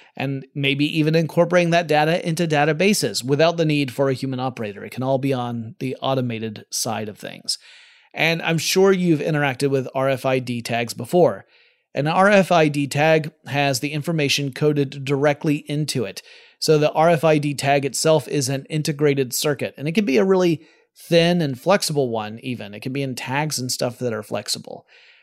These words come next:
Uh, this circuit also includes an antenna. Now, most R F I D chips are passive R F I D chips, which means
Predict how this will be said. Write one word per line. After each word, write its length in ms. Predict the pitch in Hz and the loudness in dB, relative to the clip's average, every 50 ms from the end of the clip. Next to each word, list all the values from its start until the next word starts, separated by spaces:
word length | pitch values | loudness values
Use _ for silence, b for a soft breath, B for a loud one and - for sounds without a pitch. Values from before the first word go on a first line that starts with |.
| b b - | b b -4
Uh, 220 | - 123 120 120 - - | 0 0 0 0 -2 -4
this 360 | 147 147 156 196 190 - - | -2 2 2 4 4 2 2
circuit 280 | 220 214 - - 214 | 0 2 2 2 0
also 300 | - - 160 165 - 185 | 2 2 2 2 4 2
includes 460 | 180 170 156 - - 170 160 156 143 - | 2 0 0 0 0 2 2 0 0 -2
an 200 | - 139 135 135 | -4 -4 -4 -2
antenna. 680 | 135 143 135 - - - 208 202 185 135 95 80 - b b b b b b b _ | -4 -4 -6 -6 -4 0 2 2 2 0 -2 -6 -12 b b b b b b b _
Now, 340 | 156 160 160 160 165 - - _ _ | -2 0 2 2 0 -2 -6 _ _
most 600 | 165 160 175 208 202 156 147 175 175 - - - - _ _ _ _ | -2 2 4 6 6 6 4 4 2 -2 -4 -8 -14 _ _ _ _
R 160 | 143 139 139 139 | -2 0 2 2
F 160 | 139 127 - | 2 2 2
I 140 | 139 135 135 | 2 2 2
D 220 | 127 131 131 131 | 2 0 -2 -2
chips 360 | 123 - 127 110 107 - - - - | -2 -2 -2 -2 -2 -2 -4 -2 -2
are 160 | 135 135 131 | -2 -2 -2
passive 640 | - - - 165 180 170 160 - 143 127 113 90 - | -2 -6 -4 0 0 0 2 0 -2 -2 -2 -4 -8
R 200 | - - 120 120 | -8 -6 -4 -4
F 180 | 113 107 - 110 | -4 -4 -4 -4
I 140 | 110 113 | -4 -4
D 160 | 110 110 107 92 | -4 -6 -8 -8
chips, 320 | - - 92 - - - B B B B B B | -8 -10 -6 -6 -6 -6 B B B B B B
which 160 | - 143 - 165 | -6 -4 0 0
means 300 | 185 175 165 143 - | 2 2 2 0 -4